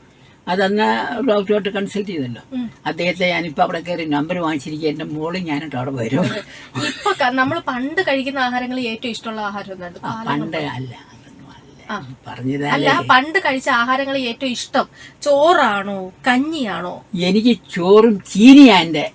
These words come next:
Speaker 2: ഇഷ്ടമുള്ള ആഹാരം.
Speaker 1: അതിൻ്റെ കൂടെ മത്സ്യം, വേറെ ഒരു
Speaker 2: വേറെ
Speaker 1: വിഭവം എനിക്ക് വേണ്ട.
Speaker 2: നമ്മള് കൊല്ലംകാർക്കല്ലേലും
Speaker 1: അതെ,
Speaker 2: മത്സ്യം
Speaker 1: അതെ,
Speaker 2: പ്രധാനം.
Speaker 1: മത്സ്യം പ്രധാനം. ഏ, അതായത് പഴയ
Speaker 2: പക്ഷെ
Speaker 1: കാലം
Speaker 2: ഇന്ന് കാലം മാറി, നമ്മള് പുതിയ പുതിയ
Speaker 1: ആ,
Speaker 2: ആഹാരങ്ങളൊക്കെ
Speaker 1: ഇല്ലില്ല,
Speaker 2: വന്നു.
Speaker 1: ആ, വലിയ അത്, അപ്പൊ അത് അസുഖങ്ങളെ വരുത്തി ഒഴിക്കുകയാണ്.
Speaker 2: അല്ല, എന്നാലും ഇപ്പൊ കഴിച്ചതിൽ ഏറ്റവും ഇഷ്ടപ്പെട്ട ഒരു ഭക്ഷണം ഏതാ?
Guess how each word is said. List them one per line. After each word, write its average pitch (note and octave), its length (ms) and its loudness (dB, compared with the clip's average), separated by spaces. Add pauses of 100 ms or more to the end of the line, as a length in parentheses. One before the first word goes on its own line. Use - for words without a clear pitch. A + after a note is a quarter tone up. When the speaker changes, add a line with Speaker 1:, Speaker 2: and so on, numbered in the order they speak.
Speaker 2:
ഇഷ്ടമുള്ള A3+ 480 -2
ആഹാരം. F#3+ 400 -4
Speaker 1:
അതിൻ്റെ F#3+ 200 4
കൂടെ E3 120 0
മത്സ്യം, D3+ 380 -2
വേറെ F#3+ 140 6
ഒരു G#3 360 8
Speaker 2:
വേറെ B3+ 140 8
Speaker 1:
വിഭവം G3+ 200 6
എനിക്ക് D3 200 0
വേണ്ട. A#2+ 120 -6
Speaker 2:
നമ്മള് D4 240 -2
കൊല്ലംകാർക്കല്ലേലും D#4+ 840 -2
Speaker 1:
അതെ, B3 80 -2
Speaker 2:
മത്സ്യം - 240 2
Speaker 1:
അതെ, C#4 100 0
Speaker 2:
പ്രധാനം. D4 400 2
Speaker 1:
മത്സ്യം A3 200 0
പ്രധാനം. C#3+ 420 -6
ഏ, D3+ 80 -10
അതായത് G#3 520 2
പഴയ G#3 300 -2
Speaker 2:
പക്ഷെ B3+ 120 4
Speaker 1:
കാലം G#4 120 2
Speaker 2:
ഇന്ന് F#4+ 440 4
കാലം D#4+ 340 0
മാറി, D4+ 240 0
നമ്മള് C#4+ 220 -4
പുതിയ D4 440 0
പുതിയ D4+ 220 -2
Speaker 1:
ആ, C#4 60 0
Speaker 2:
ആഹാരങ്ങളൊക്കെ B3 600 4
Speaker 1:
ഇല്ലില്ല, A3 240 6
Speaker 2:
വന്നു. F#3+ 220 0
Speaker 1:
ആ, G3+ 40 -2
വലിയ G3+ 240 0
അത്, G3 180 -2
അപ്പൊ F#3 260 -2
അത് G3 80 0
അസുഖങ്ങളെ G#3 560 0
വരുത്തി G3 280 2
ഒഴിക്കുകയാണ്. F3+ 400 0
Speaker 2:
അല്ല, D#4+ 120 4
എന്നാലും E4 560 2
ഇപ്പൊ D4 220 -4
കഴിച്ചതിൽ C#4 500 -2
ഏറ്റവും B3+ 200 -4
ഇഷ്ടപ്പെട്ട A#3+ 500 -6
ഒരു G3+ 160 -8
ഭക്ഷണം F#3+ 400 -12
ഏതാ? F#3 140 -18